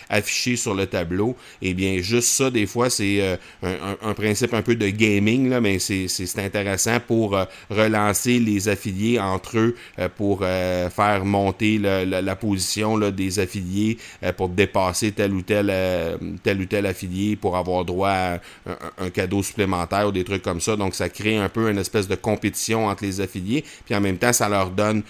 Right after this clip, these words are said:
une publicité de, du fait qu'ils soient affichés sur une page, euh, de résultats comme celle-là. Donc, euh, n'hésitez pas à fidéliser et à récompenser vos meilleurs affiliés. Voilà qui, qui, euh, qui termine les cinq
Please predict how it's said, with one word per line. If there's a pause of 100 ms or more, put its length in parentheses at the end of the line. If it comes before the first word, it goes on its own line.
(120)
une
publicité
de,
du
fait
qu'ils
soient
affichés (200)
sur
une
page,
euh,
de
résultats
comme
celle-là. (460)
Donc,
euh,
n'hésitez
pas
à
fidéliser
et
à
récompenser
vos
meilleurs
affiliés. (500)
Voilà
qui, (300)
qui,
euh,
qui
termine
les
cinq